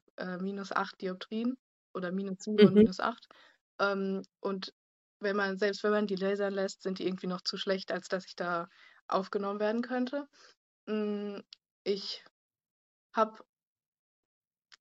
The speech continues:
Speaker 1: deswegen wenig Ahnung, was ich machen will. Ich hab mal überlegt, ob ich Film und Fernsehen studiere und
Speaker 2: Oh, das
Speaker 1: dann
Speaker 2: ist ja 'ne schöne Idee.
Speaker 1: irgendwie was beim Fernsehen mache, weil ich halt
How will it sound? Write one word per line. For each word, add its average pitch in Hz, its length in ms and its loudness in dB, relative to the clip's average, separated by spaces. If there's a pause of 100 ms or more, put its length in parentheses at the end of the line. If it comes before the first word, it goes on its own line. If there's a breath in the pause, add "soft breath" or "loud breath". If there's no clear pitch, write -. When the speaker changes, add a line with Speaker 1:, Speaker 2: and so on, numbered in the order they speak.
(140)
Speaker 1:
deswegen 196 440 2
wenig 196 300 6
Ahnung, 190 240 4
was 196 120 -2
ich - 60 -8
machen 220 220 0
will. 208 80 0
Ich 196 100 -6
hab 233 120 0
mal 214 100 0
überlegt, 196 400 -4
ob 185 140 -6
ich 190 220 -4
Film 202 220 -2
und 180 100 -8
Fernsehen 247 420 0
studiere 226 600 -4 (560 soft breath)
und 196 240 -4 (120)
Speaker 2:
Oh, 196 100 4
das - 20 0
Speaker 1:
dann 190 140 -2
Speaker 2:
ist 190 80 0
ja 143 60 4
'ne 131 60 2
schöne 190 280 0
Idee. 196 60 -4
Speaker 1:
irgendwie 190 220 -2
was 180 200 -6
beim 185 200 -6
Fernsehen 233 360 0
mache, 254 280 -2
weil 185 140 -2
ich 190 120 -10
halt 185 300 -6